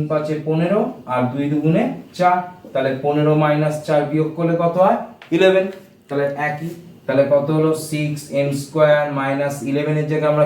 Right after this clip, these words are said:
কি লিখবো? ফিফটিন মাইনাস ফোর into এম এন মাইনাস টেন এন স্কয়ার, ঠিক আছে? একটা জিনিস মাথায় রাখো, এখানে সংখ্যাগুলো শুধু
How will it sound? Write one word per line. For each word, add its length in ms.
কি 140
লিখবো? 280
ফিফটিন 600
মাইনাস 420
ফোর 260
into 320
এম 120
এন 80
মাইনাস 460
টেন 200
এন 80
স্কয়ার, 260
ঠিক 200
আছে? 120
একটা 300
জিনিস 220
মাথায় 280
রাখো, 160
এখানে 220
সংখ্যাগুলো 500
শুধু 260